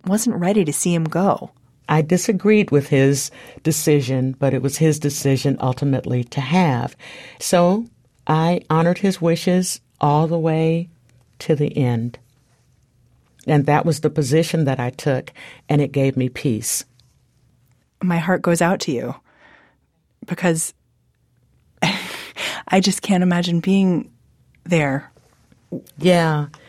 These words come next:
Speaker 2: Yeah. Well, you know, when you see someone that's so sick, you see someone that cannot eat, and you see someone whose body has betrayed them,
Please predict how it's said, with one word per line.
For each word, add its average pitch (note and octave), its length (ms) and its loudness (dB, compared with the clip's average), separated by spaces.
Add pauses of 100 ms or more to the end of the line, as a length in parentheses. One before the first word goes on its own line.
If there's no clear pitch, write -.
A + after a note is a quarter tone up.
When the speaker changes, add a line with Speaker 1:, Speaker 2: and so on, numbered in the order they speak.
(580)
Speaker 2:
Yeah. D#3 460 -2 (120)
Well, D#3+ 360 -2 (120)
you F3+ 100 0
know, E3 160 2
when E3 140 0
you F3+ 100 2
see A#3+ 240 2
someone G3+ 440 2
that's D3 220 -4
so D#3 160 0
sick, - 540 -4 (580)
you E3+ 140 0
see G3 240 0
someone F3 440 2
that D3 200 0
cannot D3 420 0 (100)
eat, D3+ 380 -2 (400)
and D#3 200 0
you D#3 100 2
see E3 240 0
someone D3+ 640 0
whose C#3 560 -4 (400)
body D3 500 2
has C3 600 -2 (1400)
betrayed D#3+ 600 0
them, B2+ 420 -2